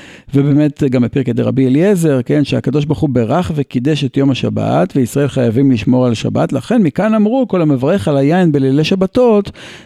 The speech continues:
מאריכים לו ימיו ושנותיו בעולם הזה, ויוסיפו לו שנות חיים לעולם הבא". כלומר, היין, לא השבת, שמירת השבת תוסיף לך, כן, יוסיפו לך שנות חיים, אלא דווקא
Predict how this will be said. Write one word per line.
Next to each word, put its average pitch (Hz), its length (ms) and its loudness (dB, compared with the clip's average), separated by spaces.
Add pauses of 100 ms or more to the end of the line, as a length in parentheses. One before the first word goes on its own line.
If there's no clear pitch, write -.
(100)
מאריכים 151 640 2
לו 226 100 4
ימיו 180 300 2
ושנותיו 156 480 0
בעולם 131 380 2
הזה, 120 320 0
ויוסיפו 156 520 -2
לו 202 80 0
שנות 190 260 -4
חיים 160 240 0
לעולם 131 220 0
הבא". 117 240 -2
כלומר, 123 280 -4
היין, 175 380 0 (460)
לא 196 100 2
השבת, 151 560 -2
שמירת 139 380 -2
השבת 123 320 0
תוסיף 135 340 -4
לך, 135 220 -4 (240)
כן, 147 340 0
יוסיפו 143 360 -2
לך 123 60 -2
שנות 143 200 -2
חיים, 180 340 -2
אלא 143 140 -2
דווקא 151 420 -2